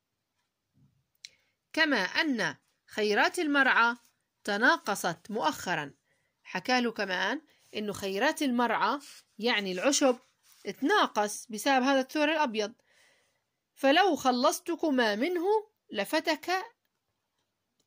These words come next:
آه، ل-، لكفتك، عفوًا، فلو خلصتكما منه لكفتك خيراته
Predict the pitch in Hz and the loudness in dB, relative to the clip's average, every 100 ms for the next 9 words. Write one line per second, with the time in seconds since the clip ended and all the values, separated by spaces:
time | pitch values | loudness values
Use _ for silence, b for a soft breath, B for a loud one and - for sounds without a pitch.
0 | - 202 196 190 190 - 196 196 - 196 | -8 -6 -4 -6 -8 -10 -8 -6 -4 -4
1 | 202 254 247 285 - - 135 _ _ 175 | -4 -2 0 0 -2 -10 -10 _ _ -14
2 | - 165 170 b b b b 214 240 302 | -12 -14 -14 b b b b -2 2 2
3 | - 214 202 - 320 302 240 202 185 269 | 2 -2 -2 -4 -6 -4 -2 -2 -2 0
4 | 285 392 - _ _ _ - 233 262 240 | 0 -2 -6 _ _ _ -4 -2 -2 0
5 | 370 - 302 277 277 247 240 294 302 311 | -2 -2 0 0 0 0 2 0 0 -2
6 | 277 320 349 | 0 0 -4